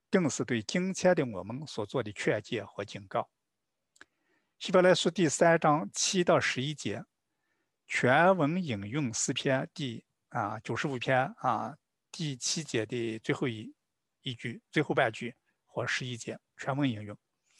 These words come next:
接着呢，希伯来书的作者呢，在第三章的其余部分，也就是十二节到十九节，<clears throat> 劝诫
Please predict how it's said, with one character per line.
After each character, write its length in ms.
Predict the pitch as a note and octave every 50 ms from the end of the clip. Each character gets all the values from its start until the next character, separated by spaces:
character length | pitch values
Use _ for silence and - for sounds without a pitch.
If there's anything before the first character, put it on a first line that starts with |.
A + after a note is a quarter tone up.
| - - _ _ _ _ _ _ _ _ _ _ _ _ -
接 180 | - A#3 G#3+ G3+
着 100 | G3 E3+
呢， 300 | D#3+ D3+ C#3 C3+ D3 G3+ -
希 160 | - - F#3+
伯 80 | D#3+ F3
来 160 | E3 F3 F3
书 160 | D#3+ - -
的 100 | E3 D3
作 240 | B2+ - - F#3+ D#3
者 120 | A#2+ B2+ A2+
呢， 120 | A2 G#2+
在 160 | - - C3
第 160 | - - G3+
三 220 | F3+ - - F3+ E3+
章 160 | F3+ E3+ E3
的 80 | C3 G#2+
其 240 | - - - - C#3+
余 80 | F3
部 180 | G3+ G3 - E3
分， 160 | - - G2+ - _ _ _ _ _ _ -
也 100 | - A#2
就 160 | A2+ - B2
是 120 | A2+ -
十 180 | - - - D3
二 100 | D3+ F3
节 160 | D#3+ E3 D#3+
到 120 | D3 D3+ C3+
十 180 | - - D3+
九 180 | D3 - G#2 G#2
节， 280 | - - A2+ G#2 C#3 A3+ - _ _ _ _ _ -
<clears throat> 1000 | F#2 - - _ _ _ - _ - - - _ _ _ _ _ _ _ _ -
劝 260 | - - A#3+ G#3 E3
诫 300 | - - A#3 G3+ D#3 B2+